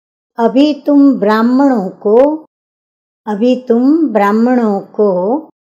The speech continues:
देवताओं से भी जास्ती रॉयल्टी से चलना है,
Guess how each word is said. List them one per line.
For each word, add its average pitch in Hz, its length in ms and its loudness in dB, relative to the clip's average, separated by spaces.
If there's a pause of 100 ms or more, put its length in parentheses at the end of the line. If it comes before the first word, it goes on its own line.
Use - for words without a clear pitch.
(480)
देवताओं 247 720 2
से 247 300 0
भी 254 480 -2
जास्ती 220 840 0 (640)
रॉयल्टी 247 680 2
से 262 220 0
चलना 185 600 -4
है, 196 480 -4